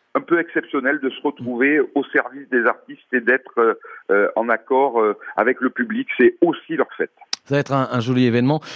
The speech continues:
Speaker 2: Euh, Laurent Dartout, avant de se quitter, Festimal Mort, euh, les sept et huit juillet. Euh,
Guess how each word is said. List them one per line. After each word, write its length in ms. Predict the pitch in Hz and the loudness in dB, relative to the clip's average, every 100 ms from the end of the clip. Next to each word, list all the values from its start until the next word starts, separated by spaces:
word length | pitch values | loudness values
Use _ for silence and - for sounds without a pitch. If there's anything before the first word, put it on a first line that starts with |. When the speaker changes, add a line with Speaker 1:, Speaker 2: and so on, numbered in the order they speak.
| - | -6
Speaker 2:
Euh, 280 | - 127 127 | 2 4 4
Laurent 280 | 135 170 196 | 4 4 4
Dartout, 400 | 185 175 - 175 | 2 0 0 2
avant 160 | 160 170 | 4 2
de 40 | |
se 60 | 160 | 0
quitter, 320 | 160 170 160 | -2 0 2
Festimal 560 | 143 175 - 170 156 151 | 2 0 0 2 4 4
Mort, 400 | 135 127 117 104 | 4 2 2 0
euh, 180 | 104 98 | -2 0
les 200 | 113 127 | 0 2
sept 300 | 120 - 135 | 0 0 0
et 100 | 127 113 | 0 0
huit 240 | 117 151 | 2 2
juillet. 580 | 123 143 151 160 165 180 - - - | 2 0 2 4 4 2 -4 -20 -2
Euh, 340 | 117 123 120 | 2 2 0